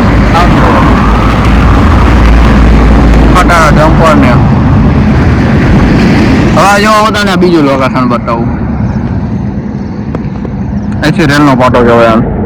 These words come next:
તમે જ કોઈ દી જોયો ન હોય એટલે મેં કીધું લાવવાનું બતાવું. કઈ આવાજ દે? કાકા આવાજ? હા, ઈ જો એક ગાડી. હવે આપણી ડિફેન્ડર આપણી ધનો કરવાની દોઢસો, દોઢસો.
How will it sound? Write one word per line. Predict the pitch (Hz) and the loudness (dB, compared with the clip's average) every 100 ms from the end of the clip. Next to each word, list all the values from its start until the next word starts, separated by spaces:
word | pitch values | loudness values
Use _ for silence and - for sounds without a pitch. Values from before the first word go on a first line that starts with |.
| - - | -6 -2
તમે | 175 196 | 0 0
જ | 175 | 2
કોઈ | 190 | 2
દી | 185 147 | 2 2
જોયો | 175 180 | 2 2
ન | 165 | 2
હોય | 151 | 0
એટલે | 139 | 0
મેં | 143 156 | 2 2
કીધું | 151 143 | 0 0
લાવવાનું | 170 175 151 | 0 0 0
બતાવું. | 147 135 127 120 - - - - - - - - - - - - - - - - - - - - - - 170 | 0 -2 -2 -2 -6 -10 -10 -10 -10 -8 -8 -8 -10 -10 -10 -10 -10 -8 -10 -10 -8 -8 -8 -8 -8 -6 -4
કઈ | 156 | -2
આવાજ | 147 160 175 | 0 0 -2
દે? | 180 208 - - - - | -4 -6 -6 -8 -10 -6
કાકા | 151 170 | -4 0
આવાજ? | 165 170 170 - - - | 0 -2 -4 -6 -6 -4
હા, | 127 117 | -2 0
ઈ | 120 120 | 0 0
જો | 123 | 0
એક | 120 | 0
ગાડી. | 127 127 - - - - - - - - - - - - - - | -2 0 0 -2 -2 -2 -4 -4 -4 -4 -4 -4 -4 -4 -2 0
હવે | 180 190 | 0 0
આપણી | 185 185 | 0 0
ડિફેન્ડર | 185 190 196 185 175 | 0 2 2 2 2
આપણી | 175 160 | 0 0
ધનો | 151 165 175 | 0 0 0
કરવાની | 175 196 190 170 | 0 0 0 0
દોઢસો, | 160 170 - | 0 0 0
દોઢસો. | 165 143 - - | 0 0 0 -2